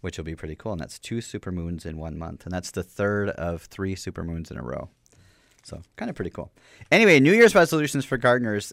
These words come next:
If you, if you haven't made one yet, um, I have a couple ideas for you. I just wanna talk about some ways you can get closer in nature this year. Uh, the first one, obviously, is you have to make time for it. And this is my biggest passion. That's why I'm here.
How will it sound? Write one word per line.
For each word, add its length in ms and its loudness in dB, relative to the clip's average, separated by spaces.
If 140 -6
you, 260 4
if 100 -4
you 100 0
haven't 320 6
made 200 2
one 160 -4
yet, 280 0
um, 400 -8
I 40 -6
have 80 -2
a 60 -4
couple 320 2
ideas 360 2
for 120 -2
you. 40 0
I 20 0
just 140 -10
wanna 140 -2
talk 200 0
about 160 -6
some 180 -6
ways 240 -6
you 80 -8
can 100 -6
get 160 -6
closer 340 -6
in 80 -6
nature 400 -8
this 280 -2
year. 260 2
Uh, 160 0
the 100 -2
first 260 4
one, 120 2
obviously, 340 4
is 140 -2
you 80 0
have 160 2
to 100 -4
make 180 -2
time 300 -2
for 220 -4
it. 20 -2
And 100 -6
this 120 -4
is 60 -10
my 120 2
biggest 320 -4
passion. 320 0
That's 180 -4
why 120 0
I'm 160 0
here. 320 0